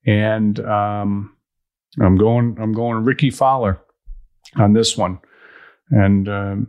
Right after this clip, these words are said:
n-, neither of these guys looks too good, to be honest with you. Rose's history there is not great. I mean, he had, you know, two thousand eighteen, he finished third, but he missed the cut last year, sixty-third the year before.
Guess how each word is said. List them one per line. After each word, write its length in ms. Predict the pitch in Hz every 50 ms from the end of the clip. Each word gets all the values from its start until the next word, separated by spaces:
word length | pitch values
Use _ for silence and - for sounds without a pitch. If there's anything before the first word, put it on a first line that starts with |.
| _ _ -
n-, 260 | 127 120 113 110 - -
neither 380 | 120 117 127 139 160 147 143
of 80 | 113 98
these 180 | 98 95 92
guys 360 | - - 104 98 95 95 95 101
looks 200 | 110 107 - -
too 180 | - - 95
good, 320 | 87 110 120 120 104 90 -
to 60 | - 90
be 120 | 92 90
honest 380 | 90 98 107 113 107 - - -
with 120 | - -
you. 100 | 98 98
Rose's 500 | 98 101 120 135 170 170 127 101 90 -
history 400 | - 123 135 135 - - 117 101
there 200 | 92 92 90 92
is 140 | 95 92 -
not 240 | 101 98 90 82 -
great. 380 | - - 78 - - 139 - _ _ -
I 40 |
mean, 160 | 107 104 104 101
he 100 | 104 110
had, 200 | 104 101 98 113
you 380 | 113 110 107 - 135 113 104 101
know, 180 | 101 98 98 98
two 220 | 101 - - 127
thousand 360 | 120 117 110 107 98 98 98
eighteen, 380 | 98 98 95 - 127 151 175 160
he 60 | 123
finished 320 | 104 - 101 95 87 - -
third, 220 | 147 165 165 131
but 80 | 107 98
he 80 | 98
missed 260 | 98 110 135 131 - -
the 60 | 110
cut 220 | - - 113 - 104
last 340 | 101 101 107 113 - -
year, 140 | 143 139 120 -
sixty-third 840 | - - - 147 120 - - 123 101 - 127 120 117 113 101 104 120
the 80 | 117 104
year 160 | 98 104 110
before. 600 | 101 98 92 - - 98 95 101 117 135 151 -